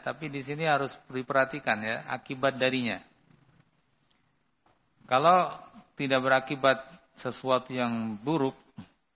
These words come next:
ya boleh saja. Tapi kalau berakibat sesuatu yang akhirnya timbul kemungkaran yang mungkin lebih besar, ya,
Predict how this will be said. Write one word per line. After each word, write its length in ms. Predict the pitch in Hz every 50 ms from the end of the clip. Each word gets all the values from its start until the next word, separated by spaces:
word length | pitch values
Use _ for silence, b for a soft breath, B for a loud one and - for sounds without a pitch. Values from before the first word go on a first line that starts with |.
| _
ya 140 | - 107 104
boleh 240 | 104 110 113 107 104
saja. 400 | 98 - 123 117 104 101 95 - - _ _ _ _ _ _ _ _ _ _ _ _ _ _ _ _ _ _ _ _ _ _ _
Tapi 260 | - 107 104 113 113 -
kalau 240 | - 123 123 123 113
berakibat 640 | 113 113 113 110 107 - 123 113 120 123 120 120 117
sesuatu 480 | 110 - - 113 113 110 107 107 - 113
yang 460 | 110 110 104 101 101 98 98 101 101 - _ _ _ _ _ _ _ _ _ _ _ _ _ _ _ _ _ _ _
akhirnya 960 | - 123 117 110 - 127 139 147 143 139 135 135 131 131 127 123 123 127 - - - _
timbul 400 | - 156 156 147 143 135 131 120
kemungkaran 1040 | - 135 131 131 127 127 120 117 131 127 123 120 117 113 113 117 123 131 147 147 - - _ _ -
yang 160 | 107 104 104
mungkin 400 | 113 120 120 113 - 131 123 120
lebih 260 | 117 113 113 110 104 107
besar, 380 | 101 - - 123 117 107 104
ya, 180 | 107 107 110